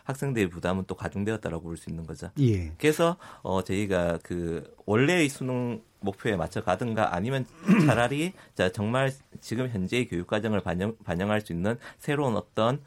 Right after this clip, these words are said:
Speaker 1: 수능의 모습, 그러니까 수능이 아닌 다른 모습이 될 수도 있겠죠.
Speaker 2: 예.
Speaker 1: 그런 모습의, 어, 또 평가 체계가 필요하다라고 얘기를 하는 거죠.
Speaker 2: 예. 그러니까 결국에는 그럼 지금 제 장점으로 자꾸 제기되고 있는 어떤, 어,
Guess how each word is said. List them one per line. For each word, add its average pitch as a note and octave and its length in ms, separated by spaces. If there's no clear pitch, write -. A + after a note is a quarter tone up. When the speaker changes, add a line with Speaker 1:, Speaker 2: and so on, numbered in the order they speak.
Speaker 1:
수능의 C3+ 400
모습, D#2+ 320
그러니까 D3+ 180
수능이 D#3+ 380
아닌 G2 200
다른 G2+ 240
모습이 B2 300
될 E2+ 120
수도 - 200
있겠죠. - 380
Speaker 2:
예. C3 60
Speaker 1:
그런 C3 220
모습의, B2 640
어, E2+ 160
또 F#2 120
평가 C3+ 280
체계가 F2 340
필요하다라고 F2 680
얘기를 D#2+ 240
하는 F2 180
거죠. D#2+ 300
Speaker 2:
예. G#2+ 320
그러니까 A#2+ 120
결국에는 F3 480
그럼 E3+ 220
지금 D3+ 240
제 C3 120
장점으로 F3+ 520
자꾸 C#3 240
제기되고 C3 500
있는 B2+ 220
어떤, A2+ 380
어, G2 300